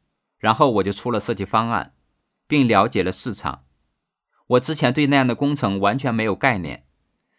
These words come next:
结果预算吓了我一跳。根据客户的工程量，那个工程造价要三十三万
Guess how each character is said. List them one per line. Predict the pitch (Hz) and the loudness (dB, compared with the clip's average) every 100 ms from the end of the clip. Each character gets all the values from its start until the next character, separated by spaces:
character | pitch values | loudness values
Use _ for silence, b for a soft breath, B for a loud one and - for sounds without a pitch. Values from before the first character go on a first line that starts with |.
| _ - | _ -6
结 | 123 127 | -2 0
果 | 110 | 0
预 | 95 123 | 0 -2
算 | - 139 104 | 2 2 2
吓 | - 135 | -2 -2
了 | 90 | -2
我 | 82 | -4
一 | 101 | -8
跳。 | - 170 - _ _ _ _ _ _ - | -4 -4 -4 _ _ _ _ _ _ -4
根 | 135 | -2
据 | 131 | 0
客 | 123 180 147 | -2 0 0
户 | 123 | -2
的 | 110 | -4
工 | 151 147 | -4 -6
程 | 107 90 | -6 -4
量， | 123 113 - _ _ _ _ _ | -4 -4 -8 _ _ _ _ _
那 | 170 156 | -4 -2
个 | 147 | 0
工 | 170 | -2
程 | 165 151 | -2 -2
造 | 135 143 113 | 4 4 4
价 | 135 104 - _ | 0 0 -2 _
要 | 120 | -6
三 | 117 147 | -2 -2
十 | 139 | -2
三 | 123 143 139 | -2 -2 0
万 | 107 - | -2 -4